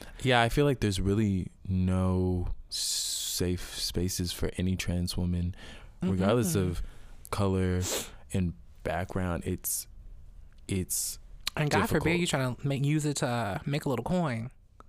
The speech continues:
Speaker 2: They will, or even if you're not, like, the amount of times, like, that I have experienced, I was banned on Tinder for, like
Speaker 1: I've heard that a lot. I've heard a lot of trans women being like, "I just randomly was
Speaker 2: was
Speaker 1: banned."
Speaker 2: banned on Tinder.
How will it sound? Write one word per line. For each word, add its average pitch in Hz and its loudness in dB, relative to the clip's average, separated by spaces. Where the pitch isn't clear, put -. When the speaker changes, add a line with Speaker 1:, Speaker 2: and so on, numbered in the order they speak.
Speaker 2:
They 151 0
will, 123 0
or 180 -2
even 220 2
if - -2
you're 160 2
not, 131 -2
like, 139 0
the 156 0
amount 170 2
of 208 -4
times, 156 2
like, - -2
that 135 0
I 135 0
have 131 -2
experienced, 135 -2
I 214 6
was 254 2
banned 143 0
on 147 2
Tinder 156 2
for, 165 0
like 131 0
Speaker 1:
I've 113 4
heard 104 4
that 95 4
a 90 4
lot. 90 2
I've 98 4
heard 98 4
a 87 4
lot 87 2
of 82 -4
trans 87 0
women 85 2
being 85 2
like, - -2
"I 95 -2
just 87 -2
randomly - -2
was 95 0
Speaker 2:
was 151 0
Speaker 1:
banned." - 0
Speaker 2:
banned 151 2
on 139 0
Tinder. 156 -2